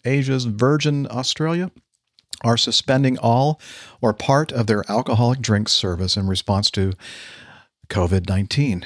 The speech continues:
It's part of a widespread revision of the industry's food and drink service to minimize interaction between crew and passengers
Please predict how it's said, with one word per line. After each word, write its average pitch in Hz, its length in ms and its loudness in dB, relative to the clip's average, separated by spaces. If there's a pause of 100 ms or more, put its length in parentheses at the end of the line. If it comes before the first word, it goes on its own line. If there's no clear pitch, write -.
(160)
It's - 240 -4
part 123 260 -2
of 107 80 2
a 107 80 4
widespread 113 540 2
revision 120 380 2
of 113 60 2
the 110 140 0
industry's 120 420 0
food 135 340 2
and 107 140 2
drink 110 240 2
service 117 500 0
to 113 220 0
minimize 107 520 0
interaction 127 560 0
between 98 320 0
crew 131 320 0
and 107 160 0
passengers 101 600 0